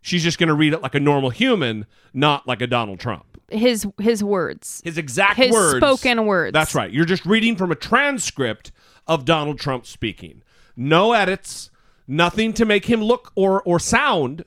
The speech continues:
Speaker 1: any stupider than he actually is. So this is Donald Trump speaking about nuclear weapons, spo-, read by Brittany, word for word.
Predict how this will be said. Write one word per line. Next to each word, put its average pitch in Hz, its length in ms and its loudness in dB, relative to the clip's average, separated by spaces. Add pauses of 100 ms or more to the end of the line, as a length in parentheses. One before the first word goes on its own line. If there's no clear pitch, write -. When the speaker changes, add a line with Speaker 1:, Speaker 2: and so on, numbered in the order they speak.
(120)
Speaker 1:
any 226 260 2
stupider 143 680 0
than 135 160 -4
he 165 160 -4
actually 165 580 0
is. 135 500 0 (920)
So 156 160 -2
this 233 300 2
is 156 520 0 (240)
Donald 220 400 0
Trump 233 460 0 (200)
speaking 294 840 -4 (100)
about 196 300 0
nuclear 247 640 2
weapons, 143 760 -4 (1120)
spo-, 254 400 -2 (180)
read 226 320 2
by 254 200 0
Brittany, 135 540 -2 (380)
word 190 640 2 (460)
for 190 260 2
word. 147 400 -4